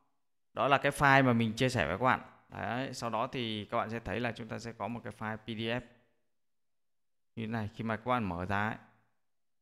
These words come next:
thì nó sẽ là file này này. File này là file P D F.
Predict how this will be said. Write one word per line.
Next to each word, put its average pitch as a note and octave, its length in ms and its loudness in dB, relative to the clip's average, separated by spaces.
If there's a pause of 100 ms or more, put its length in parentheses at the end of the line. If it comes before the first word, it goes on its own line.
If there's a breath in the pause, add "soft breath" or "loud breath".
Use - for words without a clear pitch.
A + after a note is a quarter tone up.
(140)
thì A2 100 -4
nó G#2+ 140 -2
sẽ B2 140 -2
là B2+ 100 2
file A#2 240 0
này G#2+ 140 0
này. F#2+ 120 -6 (180)
File G#2+ 120 -2
này G#2+ 140 -2
là G2 200 -2
file G#2+ 120 -2
P A2 60 -10
D A2+ 160 -4
F. A#2 200 2